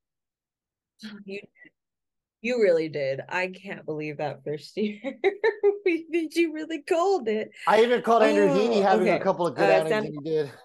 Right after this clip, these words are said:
Speaker 2: <laughs>
Speaker 1: You
Speaker 2: So.
Speaker 1: did. I call, all right, Sandoval's gonna get the dub. I think it should be, it should be fine. Um, I think Ohtani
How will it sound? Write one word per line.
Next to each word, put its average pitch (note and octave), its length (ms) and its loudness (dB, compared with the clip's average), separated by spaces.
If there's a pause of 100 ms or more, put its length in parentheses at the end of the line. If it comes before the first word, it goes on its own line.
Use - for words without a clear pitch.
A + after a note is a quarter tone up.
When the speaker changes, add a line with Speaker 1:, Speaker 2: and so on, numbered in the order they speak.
Speaker 2:
<laughs> D3+ 80 -12 (2500)
Speaker 1:
You G#3 120 -6
Speaker 2:
So. G3+ 80 -4
Speaker 1:
did. E3+ 320 -2 (640)
I G#3+ 220 0
call, A3 720 0
all G3+ 120 -6
right, F#3 240 -4
Sandoval's G3+ 400 -10
gonna F#3 140 -14
get F#3 140 -14
the F3 80 -18
dub. F#3 440 -4
I E3+ 160 -6
think D#3+ 240 -12
it D#3+ 100 -8
should E3+ 200 -8
be, D3+ 160 -12 (140)
it F#3 160 -8
should F3+ 260 -4
be E3 140 -6
fine. G#3 600 -2
Um, F3 440 -2
I B3 140 -2
think G#4+ 180 -2
Ohtani F#3 720 -6